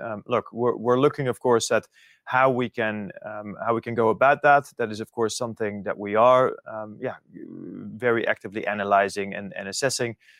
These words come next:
But you have to, you have to again go back to the numbers, right? The vast majority of that debt that we're having is simply aircraft related.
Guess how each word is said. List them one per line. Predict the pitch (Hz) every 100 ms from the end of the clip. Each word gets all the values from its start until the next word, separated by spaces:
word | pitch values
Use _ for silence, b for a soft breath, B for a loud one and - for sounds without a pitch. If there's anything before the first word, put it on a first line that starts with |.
| b _
But | 113 104
you | 98
have | 110
to, | - 104 92 90
you | 92
have | 95 -
to | 101
again | 95 95
go | 92
back | 92 -
to | 92
the |
numbers, | 95 87 82
right? | 92 95
The | -
vast | 90 87 107 110 -
majority | 95 101 98 92 92 90 87
of | - 107 98 90 - -
that | 92 -
debt | 95 87
that | -
we're | 92 87
having | 87 90 87
is | 92 -
simply | 95 80 87
aircraft | 82 - 85 -
related. | 87 80 - _